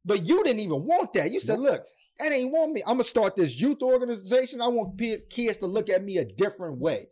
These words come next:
Speaker 2: That's right.
Speaker 1: You know what I'm saying? And there are people out there who do not want that. They wanna, they wanna portray that, that other lifestyle that they don't have to.
Speaker 2: You,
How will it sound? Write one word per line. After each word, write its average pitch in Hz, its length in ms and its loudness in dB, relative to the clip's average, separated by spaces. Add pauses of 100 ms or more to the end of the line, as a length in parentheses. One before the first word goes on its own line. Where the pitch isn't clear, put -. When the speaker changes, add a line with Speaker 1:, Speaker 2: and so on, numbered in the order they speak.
(120)
Speaker 2:
That's 110 160 -12
right. - 80 -8
Speaker 1:
You 170 80 0
know 190 80 0
what 190 120 -2
I'm 180 80 -2
saying? 208 400 -4
And 165 160 -6
there 190 120 0
are 170 100 2
people 185 340 -4
out 175 200 2
there 190 300 2 (140)
who 180 220 -4
do 190 160 -4
not 175 260 0
want 190 280 -4
that. 127 180 -2
They 156 140 0
wanna, 170 280 -4 (140)
they 156 160 0
wanna 175 180 -2
portray 165 420 -6
that, 156 180 -2 (120)
that 143 220 -4
other 139 180 -4
lifestyle 147 520 -4
that 135 120 -8
they 160 120 -2
don't 151 180 -6
have - 200 -8
to. 104 160 -12 (600)
Speaker 2:
You, 180 140 -8